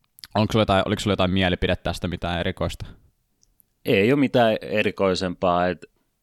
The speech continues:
Speaker 2: kyllä sen ymmärtää, että näinä aikoina toi on, mä oon, mä oon yllättynyt oikeastaan siitä, että näitä ei ole enempää ollut, et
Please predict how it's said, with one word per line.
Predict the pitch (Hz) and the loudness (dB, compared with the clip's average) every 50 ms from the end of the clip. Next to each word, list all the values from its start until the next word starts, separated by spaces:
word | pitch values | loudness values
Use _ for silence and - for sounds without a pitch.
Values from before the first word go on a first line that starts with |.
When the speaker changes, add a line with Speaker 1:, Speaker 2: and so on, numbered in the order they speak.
| _ _ _ _ _ _ - | _ _ _ _ _ _ -6
Speaker 2:
kyllä | - 95 85 | -4 -4 -2
sen | 92 117 117 | 0 0 0
ymmärtää, | 113 104 95 90 90 85 85 - - 92 85 82 82 82 - _ _ _ _ _ _ _ _ _ _ _ _ _ _ _ _ _ _ | 0 0 0 0 0 -2 -2 -2 -2 -2 0 0 -2 -4 -8 _ _ _ _ _ _ _ _ _ _ _ _ _ _ _ _ _ _
että | - - - 107 | -14 -10 -6 -4
näinä | 101 95 95 95 95 | -4 -2 -2 0 0
aikoina | 101 98 92 - 101 95 92 92 92 87 - _ _ _ _ _ _ | 0 0 0 0 0 0 0 0 -2 -4 -6 _ _ _ _ _ _
toi | 110 104 101 104 | 0 2 2 2
on, | 101 98 95 - _ _ - - - _ _ _ _ _ _ _ _ _ - | 2 0 0 -6 _ _ -20 -20 -20 _ _ _ _ _ _ _ _ _ -2
mä | 117 | 0
oon, | 117 117 117 104 | 2 2 0 2
mä | 117 120 | 2 0
oon | 117 117 101 104 - - _ - _ _ _ _ _ _ - | 0 0 -2 -6 -8 -10 _ -20 _ _ _ _ _ _ 0
yllättynyt | - 135 131 120 - - 113 113 | 2 4 4 4 2 0 -2 0
oikeastaan | 113 107 104 - 117 113 110 | 0 0 0 0 0 0 2
siitä, | - 113 107 92 110 | 2 0 2 2 2
että | 98 92 98 | 2 2 2
näitä | 101 101 98 - 107 | 0 0 0 0 2
ei | 101 101 | 2 2
ole | 101 101 110 | 4 2 2
enempää | 107 101 95 92 101 95 92 | 2 2 0 2 2 2 2
ollut, | 92 101 104 95 87 82 78 76 | 4 4 4 2 2 0 0 -2
et | 71 - _ | -4 -6 _